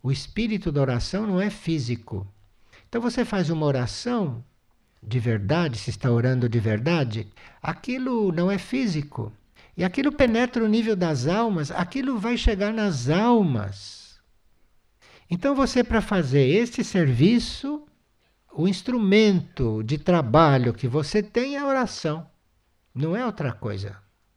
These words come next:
Tem estágios mais elevados que a oração, mas para o nosso uso,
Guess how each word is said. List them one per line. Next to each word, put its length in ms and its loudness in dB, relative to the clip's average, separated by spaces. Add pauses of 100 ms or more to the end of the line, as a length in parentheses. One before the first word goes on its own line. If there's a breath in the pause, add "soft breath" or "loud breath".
(540 loud breath)
Tem 180 0
estágios 1200 -2 (540)
mais 500 -2
elevados 960 -2
que 140 -6
a 40 -2
oração, 560 -4 (440)
mas 200 -4
para 180 -2
o 20 -2
nosso 600 -2
uso, 640 -2